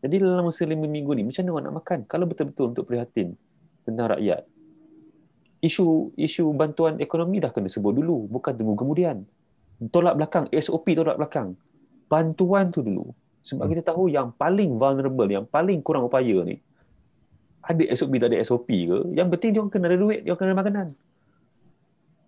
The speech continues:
Speaker 1: Ada tak bantuan makanan ni bagi, ada tak bantuan kewangan ni bagi. So kalau itu yang, kalau, kalau mereka benar-benar prihatin, benda ni dah keluar dah, kita tak perlu nak minta.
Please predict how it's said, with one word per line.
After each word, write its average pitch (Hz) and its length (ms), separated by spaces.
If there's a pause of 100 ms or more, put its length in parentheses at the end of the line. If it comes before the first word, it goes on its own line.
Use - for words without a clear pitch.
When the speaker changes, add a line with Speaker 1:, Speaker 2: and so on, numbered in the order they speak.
(260)
Speaker 1:
Ada 120 200
tak - 160
bantuan 90 320
makanan 175 360
ni 170 80
bagi, 170 200
ada 156 160
tak - 120
bantuan - 240
kewangan 170 400
ni 165 80
bagi. 165 240 (1200)
So - 80
kalau 202 320
itu 185 400
yang, 117 320 (160)
kalau, 240 400 (200)
kalau 208 320
mereka 175 320
benar-benar 123 360
prihatin, 110 480 (760)
benda 180 240
ni 233 80
dah 208 160
keluar 214 240
dah, 180 80
kita 190 160
tak 208 80
perlu 196 80
nak 202 80
minta. 202 240